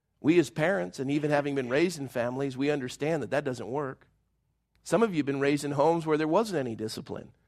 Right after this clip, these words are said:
That's why you're in church. It didn't work, did it?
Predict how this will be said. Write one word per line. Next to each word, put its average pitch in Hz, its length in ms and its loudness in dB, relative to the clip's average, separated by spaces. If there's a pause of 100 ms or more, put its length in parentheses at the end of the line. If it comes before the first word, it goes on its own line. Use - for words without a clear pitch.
That's - 220 2
why 139 140 4
you're 143 180 -2
in 156 80 -4
church. - 580 -6 (4000)
It - 100 -2
didn't 220 220 4
work, 247 260 4
did 240 200 2
it? 170 220 0